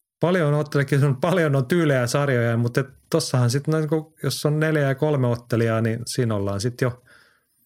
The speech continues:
maailmanmestaruustasoa lähellä yhdellä voitolla ja kahdeksan ja yhdeksän ottelijan kaaviossakin ollaan sit jo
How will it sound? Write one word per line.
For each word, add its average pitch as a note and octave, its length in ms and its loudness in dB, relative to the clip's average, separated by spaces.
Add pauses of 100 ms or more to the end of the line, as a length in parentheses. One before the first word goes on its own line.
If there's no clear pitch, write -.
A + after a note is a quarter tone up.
(440)
maailmanmestaruustasoa A#2+ 1160 0
lähellä A#2+ 320 0
yhdellä B2 400 0
voitolla G#2 460 -2
ja G#2+ 180 -2
kahdeksan C3 520 -2
ja C3+ 60 2
yhdeksän C#3 380 0
ottelijan A2 600 -2 (500)
kaaviossakin A#2 800 0
ollaan A#2+ 320 0
sit C3 220 -2
jo D3+ 120 2